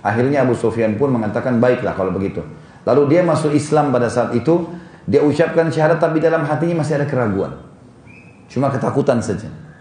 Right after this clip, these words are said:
Dan nanti kita jelaskan teman-teman sekalian juga poin penting. Kalau orang ucapkan syahadat, mau karena ketakutan kah, mau karena ikhlas kah, tetap diterima keislamannya. Kitanya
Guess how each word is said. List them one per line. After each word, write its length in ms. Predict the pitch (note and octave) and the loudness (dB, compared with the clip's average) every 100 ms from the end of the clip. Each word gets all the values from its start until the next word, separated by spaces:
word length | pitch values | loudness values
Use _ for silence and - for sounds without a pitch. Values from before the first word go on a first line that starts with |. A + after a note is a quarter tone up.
| - - - - - - | -20 -20 -20 -20 -12 -2
Dan 160 | A2+ | 0
nanti 80 | C#3+ | 2
kita 160 | D3 C3+ | 4 4
jelaskan 400 | B2 C3 - C3+ | 4 2 0 0
teman-teman 400 | B2 A2 G#2+ G#2+ | 2 0 -2 -2
sekalian 320 | A2+ B2 A#2+ | 0 0 2
juga 180 | B2 A#2 | 0 2
poin 300 | C#3 D#3+ D3+ | 2 2 0
penting. 480 | A#2+ G2+ A#2+ D3 - - - - - - - | -2 -2 -2 -4 -8 -18 -20 -20 -20 -14 -2
Kalau 240 | A#2+ B2 | 2 4
orang 320 | D3 F3+ F3+ | 4 2 2
ucapkan 400 | D#3 D#3 C#3 C#3+ | 0 0 -2 -2
syahadat, 640 | C3 - A#2+ C#3+ D3 D3 - | -2 -2 0 2 2 0 0
mau 160 | A#2+ | 0
karena 320 | B2+ A#2 A#2 G#2+ | 0 -2 -4 -6
ketakutan 640 | G#2 G#2 D3+ D3+ D3+ D3 | -6 -6 -6 -2 -2 -2
kah, 240 | C#3+ D3+ - | -6 -10 -4
mau 160 | A#2 A#2 | -2 -2
karena 240 | A2 G#2 - | -2 -6 -6
ikhlas 400 | C3 D3 C#3+ - | -6 -4 -6 -6
kah, 160 | - C#3+ - - | -8 -8 -10 -2
tetap 320 | D3+ D3 E3 | 0 2 0
diterima 400 | C3 - B2 A2 | -2 0 0 0
keislamannya. 680 | G#2 G2 F#2 F#2 F2+ F2+ - - - - - - - - - - - - - | -2 -4 -6 -6 -6 -8 -12 -14 -20 -20 -20 -20 -20 -20 -20 -20 -20 -20 -6
Kitanya 880 | C3+ C#3 D#3+ F3+ E3 F3 - - | -2 2 2 4 2 2 -2 -8